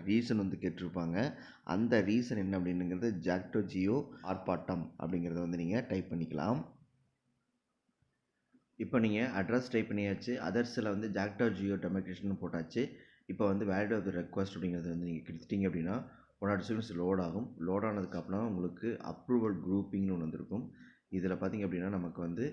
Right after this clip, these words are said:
இதுல நம்ம கிளிக் பண்ணும் பொழுது, அ, அப்ரூவல்னு போட்டு இதை வந்து நீங்க உங்களுக்கு, அ, யார் வந்து அப்ரூவல் கொடுக்குறாங்களோ அவங்களுடைய நேம் வந்திருக்கும். அதுக்கப்புறம் நீங்க என்ன சப்மிட் அப்படிங்கிற பட்டனை வந்து நீங்க கிளிக் பண்ணிக்கலாம். சரிங்களா?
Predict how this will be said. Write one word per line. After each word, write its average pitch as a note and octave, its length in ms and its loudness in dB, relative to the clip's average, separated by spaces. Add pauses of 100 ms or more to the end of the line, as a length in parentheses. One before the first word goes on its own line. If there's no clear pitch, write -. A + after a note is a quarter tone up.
(460)
இதுல F#2+ 280 2
நம்ம F2+ 200 0
கிளிக் F2+ 260 -2
பண்ணும் A2 200 2
பொழுது, F2+ 320 2 (520)
அ, F#2+ 80 0 (600)
அப்ரூவல்னு F#2+ 720 2
போட்டு F#2 540 -2
இதை F2 180 0
வந்து F#2+ 140 2
நீங்க F2 220 0 (560)
உங்களுக்கு, G2 360 0 (240)
அ, F2 160 2
யார் F#2 260 4
வந்து G2 180 2
அப்ரூவல் F#2 280 -2
கொடுக்குறாங்களோ F2 380 -2
அவங்களுடைய E2 260 0
நேம் F#2 280 2
வந்திருக்கும். E2+ 420 -4 (340)
அதுக்கப்புறம் F#2+ 500 0
நீங்க F2 140 0
என்ன F2 280 0
சப்மிட் F#2 300 0
அப்படிங்கிற E2+ 280 -2
பட்டனை D#2+ 300 -2
வந்து E2 180 -2
நீங்க D#2+ 220 -2 (260)
கிளிக் F2+ 260 -6
பண்ணிக்கலாம். D#2 440 -4 (480)
சரிங்களா? D#2 360 -2